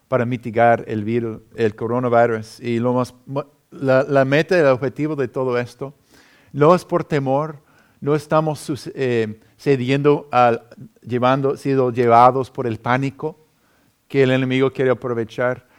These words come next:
de eso, no. Estamos, en cuanto a lo práctico, eh, en estos momentos, en este mes, estamos cooperando con,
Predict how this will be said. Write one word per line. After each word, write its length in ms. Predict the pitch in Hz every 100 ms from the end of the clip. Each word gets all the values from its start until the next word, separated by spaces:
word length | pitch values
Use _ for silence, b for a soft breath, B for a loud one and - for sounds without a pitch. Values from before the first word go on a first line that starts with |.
| b
de 160 | 127 127
eso, 280 | 131 156 151
no. 280 | 151 165
Estamos, 580 | - - 165 175 143 - b b -
en 140 | 147
cuanto 320 | - 170 175
a 40 | 156
lo 140 | 139
práctico, 640 | 151 156 - 175 190 208 - _ _ _ _ -
eh, 500 | 139 135 135 - _
en 100 | 135
estos 320 | 143 143 156 120
momentos, 720 | 135 139 139 156 127 - -
en 100 | 127
este 220 | 120 131
mes, 240 | 127 131
estamos 440 | 143 - 135 139 127
cooperando 680 | - 131 127 123 139 147 143
con, 380 | 135 123 110